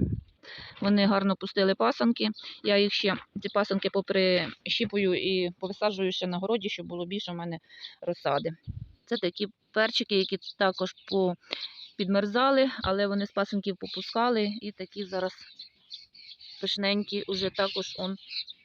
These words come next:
будуть квітувати. А я то думаю, хто в мене в теплиці тут хазяйнує. А це,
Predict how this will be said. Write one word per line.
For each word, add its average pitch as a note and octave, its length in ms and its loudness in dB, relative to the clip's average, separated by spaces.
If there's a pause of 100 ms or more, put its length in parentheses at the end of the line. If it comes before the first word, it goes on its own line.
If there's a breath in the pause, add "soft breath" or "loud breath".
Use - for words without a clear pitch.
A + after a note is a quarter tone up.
(100)
будуть F#3 300 -4
квітувати. E3 600 -4 (1900 loud breath)
А - 140 -4
я G3+ 300 4
то G3+ 220 0
думаю, G3 680 8
хто C4 460 8
в C4 40 6
мене G#3+ 340 6
в G3 40 -2
теплиці G3 760 4
тут F3 280 2
хазяйнує. C#3 880 2
А D3+ 180 2
це, A3 400 2